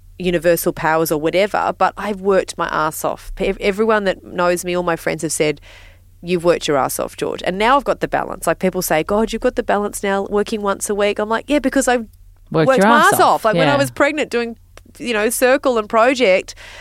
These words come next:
Speaker 1: that's why they trust me now.
Speaker 2: Yeah.
Speaker 1: But yeah, it's, so I think my advice would be work out why you want to do it. What are you really passionate about other than having your face on T V? 'Cause people see through that anyway.
Speaker 2: Mm.
Speaker 1: Even if you did get on the project,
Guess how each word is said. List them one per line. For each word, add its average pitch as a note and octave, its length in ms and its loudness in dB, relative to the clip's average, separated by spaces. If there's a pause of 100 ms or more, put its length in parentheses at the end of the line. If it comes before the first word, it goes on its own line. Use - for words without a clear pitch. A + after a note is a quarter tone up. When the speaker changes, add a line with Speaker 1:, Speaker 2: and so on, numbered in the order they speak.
(120)
Speaker 1:
that's C4 180 0
why C#4 120 2
they C4 100 4
trust C#4 300 -2
me D#4+ 80 -2
now. E3+ 360 0
Speaker 2:
Yeah. C#3 300 2 (160)
Speaker 1:
But F#3+ 240 2
yeah, F3+ 260 0 (100)
it's, - 360 -8 (380)
so G3+ 180 0
I F#3+ 80 4
think A3+ 340 -4
my F3 180 2
advice E3 400 0
would D#3+ 160 -4
be D#3 360 0 (380)
work A#3 220 2
out D#4+ 160 4
why G#3 260 6
you G#3 160 2
want F3+ 220 0
to E3 80 -6
do C#3 200 -2
it. - 280 -6 (600)
What F#3 560 0 (100)
are G3+ 60 2
you F#3+ 160 2
really F3 300 2
passionate D#3+ 500 -4
about D3+ 300 2
other E3+ 160 0
than D#3+ 100 -2
having D#3 300 -4
your D3 80 -4
face D3 280 -4
on C#3 140 -8
T D3+ 160 -2
V? C#3 260 -2
'Cause F#3+ 160 -4
people G3 340 -2
see D#3+ 180 -2
through D3+ 220 -4
that C#3 220 -2
anyway. C#3+ 480 -2
Speaker 2:
Mm. C#3+ 140 2
Speaker 1:
Even C3 160 4
if B2 100 0
you A#2+ 60 0
did F#3 220 -6
get G#3+ 120 4
on A3+ 120 4
the A#3 80 0
project, C#4+ 480 0